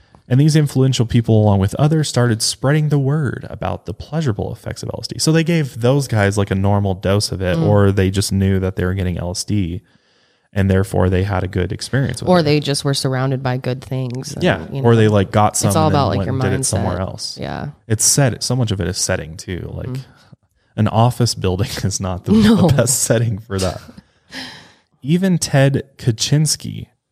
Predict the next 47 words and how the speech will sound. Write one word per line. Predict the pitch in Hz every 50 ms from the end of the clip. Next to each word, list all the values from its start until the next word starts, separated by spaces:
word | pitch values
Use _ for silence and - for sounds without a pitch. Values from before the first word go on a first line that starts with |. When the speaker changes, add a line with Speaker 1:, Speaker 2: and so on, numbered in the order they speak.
| _ _ _
Speaker 1:
the | 107
future | 104 - - - 151 156 - - 156 147 131
Unabomber, | - - 107 113 131 160 170 127 107 98 95 95 92 92 92 87 90 - -
was | - 104 101
seventeen | - - 131 135 143 156 151 - 156 151 151
years | 143 135 123 117 117
old | 123 127 113 95 92 - - - _
when | - 107 107
he | 107 110 113
was | 120 120 117
in | 113 113
his | 113 110 104
second | - - - 113 117 - 127 120
year | 104 104 104
at | 98 -
Harvard. | - - 151 156 135 120 101 104 101 - - - _ _ _
He | _ 127 120
volunteered | 113 113 110 120 147 160 147 - - 139 131 -
for | - - 117
a | 107
psychological | - - 104 107 - 110 104 104 98 110 - -
study | 107 - - - 151 160 151 131
with | 113 104 104 -
Doctor | 101 101 98 - - 101
Henry | 101 107 98 98 101 98 95
Murray. | 92 95 110 135 139 - - - 117 - _ _ _ _ _ _ _ _ _ _ _
Doctor | - 135 135 - 123 107
Murray | 110 131 156 170 156
was | 127 113 107 110
a | 104
professor | 101 - - 104 - - - 156 185 185 - 147 117
at | 82 107
Harvard, | 110 107 98 98 98 98 98 104
but | 113 92 90
he | 120 123
had | 123 120
also | - - 113 131 147 - - 147
been | 143 143 131
secretly | 120 - - - 110 113 107 90 104 104
recruited | 101 98 - - - - 175 208 185 135 117 113
by | 117 104 98
the | 95 98
C | - - 113 110
I | 113 107
A | 98 95 95 92 90
in | - 98 101
Project | 98 - - 101 95 95 98 98 98 -